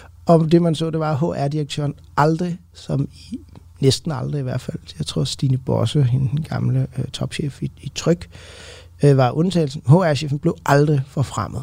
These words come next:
fordi det blev ligesom opfattet. Det var ikke et område, hvor man kunne få kompetence og erfaring, som gjorde, at man kunne blive topleder. Øh, øh, så, så på den måde har der også ligesom været en masse,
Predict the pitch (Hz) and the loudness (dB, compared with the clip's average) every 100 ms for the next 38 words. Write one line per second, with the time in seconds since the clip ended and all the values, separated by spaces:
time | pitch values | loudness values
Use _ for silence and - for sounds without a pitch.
0 | - - 147 151 143 - 143 139 147 135 | -14 -6 -2 -2 -4 2 4 6 4 4
1 | 139 131 - 131 123 - - - 147 151 | -2 -4 -6 -8 -8 -12 -16 2 6 8
2 | 156 165 - 139 160 156 135 131 104 120 | 6 2 2 4 6 4 0 -6 -8 -8
3 | - 135 - - 143 139 - 143 135 135 | -6 -8 -4 2 4 4 -2 0 2 2
4 | 127 127 123 139 - - - 127 135 156 | 0 2 2 2 0 -6 -6 -6 -6 -6
5 | 131 127 127 131 127 139 135 127 - 123 | -6 -2 0 0 -2 -8 -6 -6 -4 -4
6 | - 131 120 120 - - - - - - | -2 -2 -2 -6 -12 -20 -20 -20 -6 4
7 | 139 127 120 117 - 135 120 110 107 110 | 4 4 0 -6 -4 2 2 2 -2 -8
8 | - - - - - - - - - 151 | -14 -20 -20 -20 -18 -6 -6 -4 -2 0
9 | - 180 190 185 165 156 156 156 180 170 | 4 4 4 4 4 4 2 2 2 0
10 | 151 156 139 143 156 165 151 139 139 - | -2 -4 -2 0 0 0 -2 -2 -4 -4